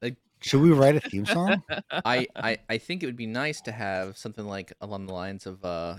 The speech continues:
Speaker 1: James Bond, you know, bump, bump, bump, bump, bump, bump. Like, I'm, I'm decoding the bomb as we, we're d-, uh,
Speaker 3: Oh.
Speaker 1: figuring out the technology as we go. I'm, I'm hacking in. I'm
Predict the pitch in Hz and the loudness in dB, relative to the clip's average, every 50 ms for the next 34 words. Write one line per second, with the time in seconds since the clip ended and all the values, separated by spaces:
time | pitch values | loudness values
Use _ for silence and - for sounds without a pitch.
0 | - - - 113 107 107 104 107 - 98 95 98 95 85 85 90 - 78 76 76 | -10 -8 -6 -6 -6 -6 -8 -10 -8 -6 -6 -6 -6 -8 -10 -12 -12 -14 -14 -12
1 | - - 98 98 92 - _ _ 107 104 101 98 - _ _ - 123 123 123 113 | -8 -8 -8 -8 -8 -12 _ _ -8 -8 -6 -8 -12 _ _ -8 -8 -6 -8 -8
2 | - - 131 131 135 131 - 107 95 95 95 - _ _ - 104 98 98 90 _ | -6 -4 -4 -4 -4 -6 -8 -8 -8 -8 -10 -14 _ _ -10 -10 -8 -10 -12 _
3 | _ 117 113 - 117 120 - 120 131 127 120 117 107 - - 131 123 123 127 120 | _ -10 -8 -6 -6 -6 -6 -6 -6 -6 -6 -8 -8 -6 -4 -4 -4 -4 -4 -6
4 | 117 110 101 92 98 98 101 107 110 104 98 107 104 95 95 95 _ _ _ _ | -8 -8 -6 -6 -6 -6 -4 -6 -8 -8 -10 -10 -10 -10 -10 -12 _ _ _ _
5 | _ - 85 90 98 110 117 113 113 143 113 123 113 110 73 - - - 131 117 | _ -18 -14 -12 -8 -4 -2 -2 -2 -2 -4 -6 -6 -8 -8 -8 -6 -6 -4 -2
6 | 120 120 113 110 - 107 - 123 - - 110 104 107 110 107 107 101 92 - 95 | -2 -2 -4 -4 -6 -10 -12 -12 -10 -8 -6 -6 -6 -6 -6 -8 -10 -10 -10 -8
7 | 101 87 107 120 113 - _ - 117 110 120 123 135 135 147 135 127 127 127 117 | -6 -6 -6 -6 -8 -12 _ -14 -14 -12 -12 -12 -12 -10 -8 -6 -4 -4 -4 -4
8 | 110 104 110 113 | -6 -8 -12 -14